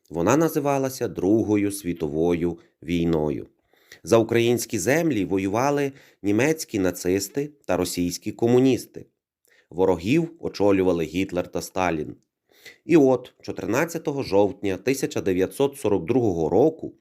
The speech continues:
українці створили армію, яка поставила собі за мету вигнати обох окупантів та відновити незалежну Україну.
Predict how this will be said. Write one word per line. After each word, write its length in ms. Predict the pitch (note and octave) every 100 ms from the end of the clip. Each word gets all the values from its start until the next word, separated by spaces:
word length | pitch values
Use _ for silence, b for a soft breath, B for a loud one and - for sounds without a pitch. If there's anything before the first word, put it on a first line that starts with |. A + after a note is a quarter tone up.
| _ _
українці 680 | - G2 - E2 C#3+ F3 C#3+
створили 460 | B2+ F2 G2 G#2+ G#2+ -
армію, 720 | G2+ G#2+ F#2+ F#2 F2 D#2 C#2+ _ _ _ _ _
яка 260 | G2 G2+ G#2+
поставила 640 | G2+ G2 A#2 G#2 F#2+ F#2
собі 280 | - F2 G#2
за 160 | E2 F2
мету 460 | E2 - D3 E3 B B B
вигнати 760 | E2 G#2+ C#3+ F#2+ F2 - D#2+ -
обох 440 | G#2 G2+ A2+ -
окупантів 840 | - - F2+ F#2+ B2+ C3 B2+ B2 A2+ b b _
та 100 | A2+
відновити 560 | G#2 F2 E2 F#2+ B2 B2
незалежну 640 | G2+ E2 E2+ F2 E2+ F2
Україну. 640 | F2+ F2 F#2 F2 F2 D#2